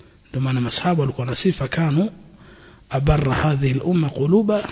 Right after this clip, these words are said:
wa a'maqaha ilma wa qallaha takallufa. Sahaba walikuwa na aqall, wachache wa takalluf. At-takalluf ni kuzungumza bila ilmu,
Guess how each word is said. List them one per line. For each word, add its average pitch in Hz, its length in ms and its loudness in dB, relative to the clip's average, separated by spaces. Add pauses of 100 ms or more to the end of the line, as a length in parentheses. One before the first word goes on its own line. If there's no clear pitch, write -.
(400)
wa 123 120 -4 (120)
a'maqaha 135 560 0
ilma 107 280 0
wa 147 100 -4
qallaha 160 460 -2 (260)
takallufa. 123 720 -8 (200)
Sahaba 156 380 -8
walikuwa 123 240 -8
na 127 100 -8
aqall, - 420 -6 (680)
wachache - 380 2
wa 143 60 0
takalluf. 98 460 -6 (880)
At-takalluf - 680 4
ni 175 100 4
kuzungumza 143 560 2
bila 123 360 -2
ilmu, 101 260 -6